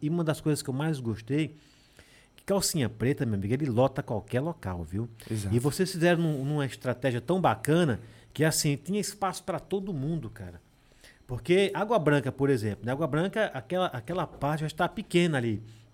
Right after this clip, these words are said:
Speaker 1: Água Branca. Entra, minha produção. Aqui, aqui, aqui é tudo assim, bicho. Pessoal,
Speaker 2: <laughs>
Speaker 1: ó, por favor, preparem lá, viu? O mimo pro nosso. Fique à vontade aí, viu? Porque tá, tá, tá na mesa do, do diretor Seba, que é tudo assim.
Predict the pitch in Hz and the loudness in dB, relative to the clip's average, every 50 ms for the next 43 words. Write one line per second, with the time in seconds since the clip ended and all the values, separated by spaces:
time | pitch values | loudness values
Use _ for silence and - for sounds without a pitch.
0 | _ _ _ _ - - - - - 139 117 104 107 107 147 190 269 311 302 294 | _ _ _ _ -16 -10 -8 -4 -2 0 0 0 -2 0 2 2 2 4 4 4
1 | 285 269 269 254 262 226 226 - - - - 151 123 101 92 - - - - _ | 4 4 4 4 4 2 2 2 0 0 0 0 0 0 -2 -8 -14 -20 -20 _
2 | _ - _ _ _ _ _ _ _ _ _ - - 104 101 95 - 143 147 156 | _ -20 _ _ _ _ _ _ _ _ _ -12 -8 -8 -8 -4 2 2 2 2
3 | - 247 247 165 147 123 - - 202 202 - 311 415 440 - - - 190 196 175 | 2 0 0 2 0 0 4 4 2 4 4 2 2 2 2 2 2 4 4 4
4 | 123 104 - - - - 160 175 - 113 107 98 135 139 127 117 - 151 147 123 | 2 0 -4 -6 -6 -4 -2 0 2 4 4 6 6 6 6 6 6 6 4 4
5 | - - 120 - - - - - - 214 202 - - 185 165 202 208 - 196 196 | 2 2 -2 -2 -2 -4 -6 -6 -6 -10 -10 -6 -6 -6 -4 -6 -8 -8 -8 -8
6 | 180 - - 185 180 165 147 147 156 175 190 175 143 127 170 190 185 160 135 135 | -8 -8 -8 -8 -8 -8 -6 -4 -4 -2 -2 -4 -4 -4 -4 -2 -2 -4 -4 -6
7 | 143 135 147 160 170 165 160 156 156 143 147 143 143 143 - - 127 - - 127 | -6 -2 0 0 0 0 -2 -2 -4 -2 2 2 2 2 0 -2 -12 -12 -12 -8
8 | - 147 127 131 135 113 - 117 113 113 104 95 95 92 123 147 151 - - - | -8 -8 -8 -8 -10 -10 -6 -6 -6 -6 -6 -6 -6 -6 -6 -8 -8 -10 -16 -18
9 | - - - - - - - - - - _ _ - - 143 123 156 160 156 156 | -18 -18 -20 -20 -20 -20 -20 -20 -20 -20 _ _ -6 -2 0 2 2 2 2 4
10 | - 165 175 190 185 170 - 180 185 196 190 170 156 160 190 220 226 185 202 214 | 4 4 6 6 4 2 2 0 0 0 0 0 2 4 6 6 6 6 6 6
11 | 208 196 185 165 175 170 156 147 139 139 165 156 180 190 175 165 - - 190 208 | 6 6 4 4 2 0 0 -2 -2 -4 -4 -4 -2 -2 -2 -2 0 4 4 4
12 | 220 214 - - 202 185 151 123 117 104 98 107 - 135 - - 180 185 190 151 | 6 4 2 2 2 2 4 4 2 2 2 -2 -6 -10 -8 -8 -8 -6 -6 -8
13 | - - 92 | -8 -10 -10